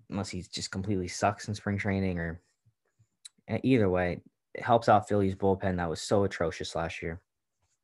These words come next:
And this last one, okay.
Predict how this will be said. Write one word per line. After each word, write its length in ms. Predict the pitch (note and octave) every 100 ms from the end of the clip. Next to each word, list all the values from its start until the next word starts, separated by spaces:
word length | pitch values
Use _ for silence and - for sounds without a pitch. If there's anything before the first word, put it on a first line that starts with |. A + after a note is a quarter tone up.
| _ _ _ - - _ _ B2
And 160 | C#3+
this 180 | D#3 -
last 540 | A#2+ C#3 G3 - -
one, 280 | A2 F2 F2 - _ _ _ -
okay. 240 | A2 G2